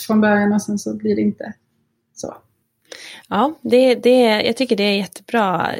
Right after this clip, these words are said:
Speaker 2: bra tips. Ehm, och sen så brukar jag alltid avsluta med att fråga efter dina bästa tips till New York. Om det är någonting sånt där som du tycker att man ska passa på att se eller göra om man kommer till New York som besökare.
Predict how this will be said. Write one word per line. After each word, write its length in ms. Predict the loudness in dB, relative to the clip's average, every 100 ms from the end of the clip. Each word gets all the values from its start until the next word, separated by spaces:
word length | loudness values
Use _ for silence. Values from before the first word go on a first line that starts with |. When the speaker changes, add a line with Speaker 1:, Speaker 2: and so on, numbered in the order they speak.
| -10 -2
Speaker 2:
bra 200 | -2 -2
tips. 680 | -8 -10 -12 -4 0 0 -4 -14 -14 -14 -6
Ehm, 480 | -2 0 2 0 0 -4
och 160 | -2 0
sen 160 | 0
så 100 | 0
brukar 260 | 0 0 0
jag 60 | -4
alltid 220 | -2 -2
avsluta 400 | -2 -2 0 0
med 140 | 0
att 60 | -2
fråga 480 | -2 -2 -2 -2 -2
efter 240 | -4 -4
dina 280 | -2 -4 -4
bästa 380 | -4 -4 -4 -4
tips 580 | -2 0 0 -2 -4
till 160 | -2 -4
New 100 | -2
York. 300 | -2 -2 -2
Om 120 | -2
det 60 | 0
är 40 |
någonting 320 | 0 0 -4
sånt 160 | -6 -4
där 100 | -4
som 180 | -4 -6
du 80 | -6
tycker 320 | -8 -8 -10
att 80 | -6
man 100 | -8
ska 140 | -8
passa 240 | -10 -8
på 240 | -8 -4 -2
att 60 |
se 520 | 0 0 2 2 0 -2
eller 200 | -4 -6
göra 640 | -4 -6 -4 -4 -2 -2
om 120 | -2
man 160 | -4 -6
kommer 280 | -6 -6 -4
till 160 | -4
New 80 | -4
York 200 | -4 -4
som 220 | -6 -6
besökare. 880 | -8 -4 -2 -2 -4 -8 -12 -8 -10